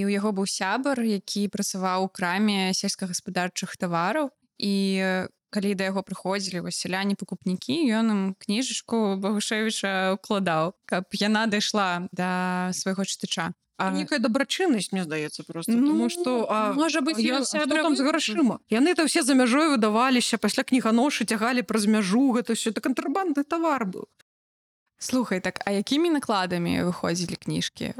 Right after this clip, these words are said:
Speaker 1: Багушевіча?
Speaker 2: Учора знайшла вельмі цікавую для сябе інфармацыю. Яна мяне, шчыра кажучы, вельмі здзівіла з улікам таго, што мы гаворым пра дзевятнаццатае стагоддзя і пра вельмі несфарміраваную мэтавую аўдыторыю. Дык вот, дудка беларуская выйшла ў Кракаве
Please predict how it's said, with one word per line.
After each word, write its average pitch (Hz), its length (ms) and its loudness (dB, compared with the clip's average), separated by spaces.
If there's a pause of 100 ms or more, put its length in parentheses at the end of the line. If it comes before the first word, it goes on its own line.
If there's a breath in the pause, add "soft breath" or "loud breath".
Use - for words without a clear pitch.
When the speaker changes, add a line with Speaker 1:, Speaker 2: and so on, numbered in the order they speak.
Speaker 1:
Багушевіча? 185 800 -4
Speaker 2:
Учора 285 320 -2
знайшла 233 480 -2
вельмі 214 240 2
цікавую 202 420 -2
для 185 140 -2
сябе 190 480 -2
інфармацыю. 214 720 0
Яна 214 160 4
мяне, 226 240 2
шчыра 240 240 -2
кажучы, 226 320 -2
вельмі 208 320 2
здзівіла 208 640 2
з 180 80 -2
улікам 214 320 2
таго, 214 320 -2
што 202 160 0
мы 202 80 4
гаворым 196 480 2
пра 175 160 -4
дзевятнаццатае 185 720 -2
стагоддзя 214 640 -2 (160)
і 220 80 0
пра 208 240 0
вельмі 254 400 4
несфарміраваную 220 1300 4
мэтавую 214 560 2
аўдыторыю. 202 560 0
Дык 190 240 0
вот, 196 160 0
дудка 240 240 0
беларуская 220 880 0
выйшла 208 800 2
ў 190 80 -2
Кракаве 262 720 0